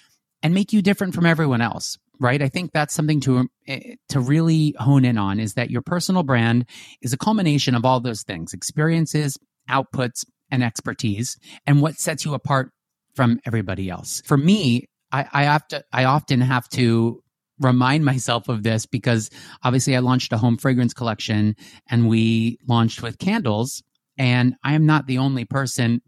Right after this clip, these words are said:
<laughs> in the world to launch a candle brand. Far from it. There are thousands of candle brands. But what makes my brand, my personal brand, different is that it's made by me and that I've built it from the ground up. I designed the logo with my team.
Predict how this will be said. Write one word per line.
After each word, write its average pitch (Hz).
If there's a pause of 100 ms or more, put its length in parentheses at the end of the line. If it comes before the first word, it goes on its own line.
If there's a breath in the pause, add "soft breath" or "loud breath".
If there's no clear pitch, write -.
(140)
<laughs> -
in 139
the 131
world 127
to 131
launch 113
a -
candle 143
brand. -
Far 151
from 156
it. 104
There 147
are 151
thousands 139
of 104
candle 107
brands. 120
But 135
what 143
makes 147
my 147
brand, 110 (340 loud breath)
my 139
personal 139
brand, 110
different 120
is 107
that 110
it's 110
made 110
by 95
me 90 (220)
and 120
that 113
I've 113
built 135
it 127
from 113
the 117
ground 120
up. 180 (520 soft breath)
I 123
designed 104
the 104
logo 156
with 151
my 143
team. 139